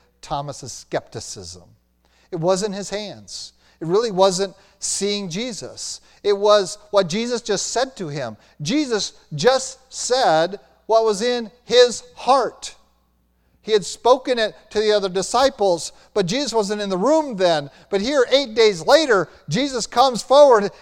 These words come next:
and says, "I know what's holding you up, and I am gonna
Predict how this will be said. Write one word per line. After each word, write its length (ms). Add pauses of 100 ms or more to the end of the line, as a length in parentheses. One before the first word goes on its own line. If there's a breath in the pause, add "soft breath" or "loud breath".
and 160
says, 280
"I 260
know 480
what's 200
holding 460
you 180
up, 360 (120 loud breath)
and 120
I 240
am 180
gonna 280